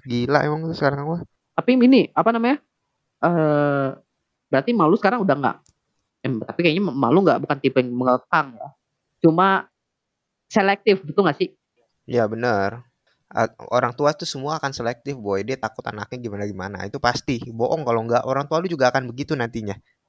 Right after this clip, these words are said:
Speaker 1: Tapi gua nggak tahu sih, ada orang tua yang ngebebasin anaknya, bodo amat lah anak gua ntar. Ada tipe orang tua tuh banyak. Ada yang bodo amat, ada yang bener-bener nyari. Nih, gua kasih tau ya, gua selalu ngeliat,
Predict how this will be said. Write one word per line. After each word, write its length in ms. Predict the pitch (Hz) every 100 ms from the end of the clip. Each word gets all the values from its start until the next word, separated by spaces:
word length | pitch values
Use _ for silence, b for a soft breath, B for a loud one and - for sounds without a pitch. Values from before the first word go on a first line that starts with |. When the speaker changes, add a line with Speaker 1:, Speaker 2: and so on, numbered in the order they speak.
| _
Speaker 1:
Tapi 240 | 120 -
gua 160 | 156 185
nggak 200 | 117 -
tahu 100 | 139
sih, 200 | - 117
ada 200 | 110 139
orang 200 | 160 151
tua 220 | - 143 160
yang 320 | 147 139 147 - -
ngebebasin 560 | 120 120 110 110 120
anaknya, 440 | 107 113 123 143 127
bodo 220 | 113 104 98
amat 180 | 127 -
lah 100 | 190 143
anak 140 | 107 -
gua 160 | 117 131
ntar. 120 | 147 - _ _
Ada 180 | 147 175
tipe 200 | 202 208
orang 160 | 202 196
tua 100 | 208
tuh 60 | 202
banyak. 300 | 139 151 139
Ada 220 | - 110
yang 160 | 117 123
bodo 220 | 117 117 104
amat, 320 | 107 156 - B B B -
ada 240 | 117 131
yang 160 | 190 196
bener-bener 320 | 160 139 175 175
nyari. 360 | 160 156 208 - _ _ _ _ 139
Nih, 160 | 143
gua 140 | 120 139
kasih 120 | 151
tau 100 | 160
ya, 140 | 131 107
gua 160 | 131
selalu 340 | - 135 120 117
ngeliat, 160 | 135